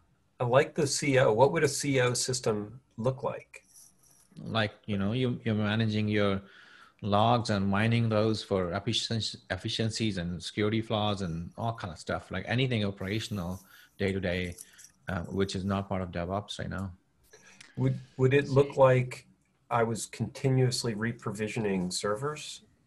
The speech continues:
Speaker 1: Like, not, and server, I mean in a generic sense.
Speaker 3: Would it look like GitOps?
Speaker 1: The, all right, so when I define GitOps, it
Speaker 3: Mm-hmm.
Speaker 1: looks very,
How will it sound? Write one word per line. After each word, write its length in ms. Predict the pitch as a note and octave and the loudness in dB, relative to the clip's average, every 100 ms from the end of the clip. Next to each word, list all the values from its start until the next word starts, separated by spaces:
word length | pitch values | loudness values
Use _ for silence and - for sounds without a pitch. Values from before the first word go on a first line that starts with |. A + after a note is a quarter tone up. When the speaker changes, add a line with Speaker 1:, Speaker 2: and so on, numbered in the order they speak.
| _ - | _ 4
Speaker 1:
Like, 220 | C3 B2+ | 4 4
not, 260 | D3+ C3+ C#3 | 4 6 8
and 180 | C3+ | 6
server, 340 | - D#3+ C#3+ C#3 | 6 4 8 6
I 40 | |
mean 200 | B2+ B2+ | 8 6
in 120 | A2+ | 4
a 80 | G#2+ | 2
generic 640 | F#2+ A2+ A2+ G#2+ G#2 - _ | 0 0 4 4 2 -8 _
sense. 560 | - F#2 D#2 - - - _ | -6 -6 -6 -10 -10 -16 _
Speaker 3:
Would 220 | A#2 A#2 | -4 -2
it 120 | G#2 G#2+ | -2 -4
look 200 | G#2 - | -6 -6
like 200 | F#2 - | -8 -6
GitOps? 640 | G2 E2 D#2 - - - _ _ _ _ _ - _ _ _ _ _ _ - _ _ _ _ _ _ _ _ - | -6 -6 -10 -16 -20 -20 _ _ _ _ _ -20 _ _ _ _ _ _ -20 _ _ _ _ _ _ _ _ -8
Speaker 1:
The, 180 | - C3 | 0 4
all 80 | C#3+ | 8
right, 220 | C3+ C3+ | 8 6
so 140 | - C#3+ | 0 4
when 180 | C#3 | 6
I 120 | F3 A3+ | 6 4
define 360 | C4+ G#3+ F3 | 2 2 2
GitOps, 480 | C3+ F3+ B2+ G#2+ C3+ | 4 6 8 4 0
it 60 | B2+ | 0
Speaker 3:
Mm-hmm. 80 | |
Speaker 1:
looks 200 | C3+ D3 | 0 0
very, 800 | A#2+ G#2+ A#2+ C3+ C#3 C3+ C3 C3 | -4 0 4 6 4 2 0 -4